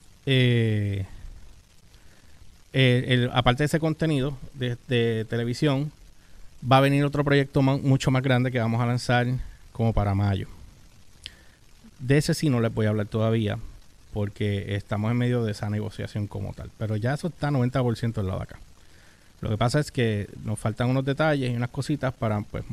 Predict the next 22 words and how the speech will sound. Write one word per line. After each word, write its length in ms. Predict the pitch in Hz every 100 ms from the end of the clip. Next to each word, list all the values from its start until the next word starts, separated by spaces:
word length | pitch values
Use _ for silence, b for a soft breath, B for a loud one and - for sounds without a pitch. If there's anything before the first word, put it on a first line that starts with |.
| -
montaje. 640 | - 107 101 143 151 147 -
Y 220 | 117 110
después 300 | 101 - 117
de 100 | 147
que 220 | 160 143
ya 160 | 139 139
eso 160 | 165
se 120 | 143 156
apruebe, 400 | 180 196 165 151 - - - - - - - - - -
hay 140 | 123
que 160 | - 123
mandar 320 | 117 110 107
a 40 |
hacer 340 | 107 123 110 104 B B
unas 260 | 131 117 117
cosas 340 | - 120 135
aquí 320 | 131 135 143 147 - b b b b b b b -
y 120 | - 117
montar 420 | 107 104 107 113 - - -
ese 340 | 113 - 117
segundo 380 | - 110 113 113
estudio 500 | - - 117 113